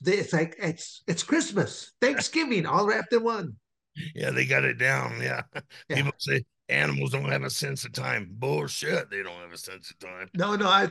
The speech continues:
Speaker 1: I, that's, that's, it's actually kind of funny there. When it's like, it's like they, they typically know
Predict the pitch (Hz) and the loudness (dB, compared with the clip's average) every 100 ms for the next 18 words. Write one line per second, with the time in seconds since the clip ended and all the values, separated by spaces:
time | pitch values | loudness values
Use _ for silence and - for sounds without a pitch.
0 | - 151 - 139 156 175 - 175 170 202 | -2 -10 -8 -4 -2 -2 2 2 0 -4
1 | 190 - 170 - 175 165 160 190 180 147 | -4 0 0 0 2 2 2 2 2 0
2 | 135 139 175 165 117 139 139 139 135 139 | -2 -2 -2 -2 0 -2 -2 -2 -2 -2
3 | 123 139 135 - _ _ - 139 - 175 | -2 -2 -2 -4 _ _ -4 -2 -2 -4
4 | 208 180 190 196 180 | 0 2 2 2 0